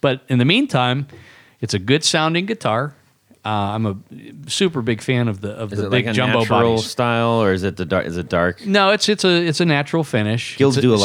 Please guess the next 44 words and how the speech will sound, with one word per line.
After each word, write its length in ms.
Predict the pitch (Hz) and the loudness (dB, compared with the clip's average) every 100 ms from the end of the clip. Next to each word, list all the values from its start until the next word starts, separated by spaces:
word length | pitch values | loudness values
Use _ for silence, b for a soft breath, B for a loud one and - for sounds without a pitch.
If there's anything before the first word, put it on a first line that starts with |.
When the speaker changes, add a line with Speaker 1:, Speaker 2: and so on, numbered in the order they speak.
| 98 | 4
Speaker 2:
of 40 | 117 | 2
Speaker 1:
satin. 60 | |
Speaker 2:
darks. 400 | 104 82 - - - B 90 92 - 160 | 0 0 -2 -12 -14 B -10 -10 -10 0
Speaker 1:
They 200 | 196 196 | 2 4
do 180 | 277 | 4
do 180 | 277 156 | 4 4
a 60 | 120 | 2
sunburst 520 | 147 151 120 104 - | 2 0 0 -2 -2
version, 420 | 107 101 92 107 | -2 -2 0 0
but 420 | 107 104 - 123 | 0 -2 -6 -6
by 140 | 151 170 | -2 0
and 120 | 123 | 2
large, 460 | 123 127 120 104 - _ _ - | 2 2 0 -6 -10 _ _ -6
most 320 | 110 135 - | 0 0 0
guilds 380 | 104 98 90 - | -2 -2 -2 -8
ha-, 100 | 117 104 | -10 -8
are 180 | 95 - | -8 -10
just 280 | - - | -14 -8
a 40 | 101 | -6
natural 380 | 98 95 95 85 | -6 -8 -12 -10
finish. 400 | 104 95 90 90 | -8 -8 -4 -4
Speaker 2:
Mm-hmm. 260 | 90 87 90 B B B B | -4 -6 -8 B B B B
Speaker 1:
Uh, 260 | 90 87 85 | -8 -6 -4
but 180 | 90 131 | 0 0
it's 180 | 143 - | 0 -2
the 80 | |
big 240 | 117 139 110 | 0 0 0
jumbo 380 | 127 135 110 95 | 0 0 -2 -6
body, 340 | 92 92 90 | -8 -8 -8
which 240 | 90 92 98 | -6 -6 -2
is 80 | 90 | 0
Speaker 2:
Yeah. 180 | 87 127 | 2 4
Speaker 1:
really 260 | 120 98 | 4 2
cool. 240 | - 98 98 | -4 -6 -2
And, 80 | 110 | 0
and 140 | 143 | 0
this 260 | 233 208 - | 0 -4 -2
thing 120 | 104 | -4
just 180 | 92 92 | -6 -12
booms 680 | 95 113 135 120 95 90 - | -8 0 2 2 0 -6 -10
when 140 | 92 | -10
you 80 | 87 | -12
play 260 | - 98 | -8 -8
it. 120 | 85 | -8